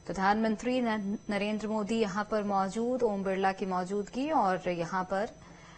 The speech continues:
बाबा साहेब अम्बेडकर की प्रतिमा पर श्रद्धांजलि सुमन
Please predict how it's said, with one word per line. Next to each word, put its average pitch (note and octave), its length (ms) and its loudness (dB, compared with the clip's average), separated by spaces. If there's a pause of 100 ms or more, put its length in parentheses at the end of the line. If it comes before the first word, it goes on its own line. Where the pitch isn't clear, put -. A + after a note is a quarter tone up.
(520)
बाबा F3 260 2
साहेब F#3 380 -2
अम्बेडकर F3+ 480 -2
की G3 280 -4
प्रतिमा F3+ 440 -2
पर F#3+ 480 -2 (480)
श्रद्धांजलि F#3+ 680 -2
सुमन G3 520 -2